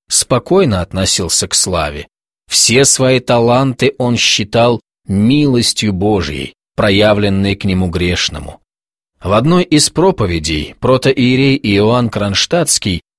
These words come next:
позже прославленный церковью в лике праведных,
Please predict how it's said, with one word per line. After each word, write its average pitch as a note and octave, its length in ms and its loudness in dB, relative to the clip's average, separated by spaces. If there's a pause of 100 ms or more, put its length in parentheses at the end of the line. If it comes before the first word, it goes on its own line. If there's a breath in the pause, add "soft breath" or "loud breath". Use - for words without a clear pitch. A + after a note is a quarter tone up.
позже B2 420 2
прославленный G#2 960 0
церковью G2 720 -2
в F2 60 -2
лике F2+ 280 -2
праведных, G2 800 -2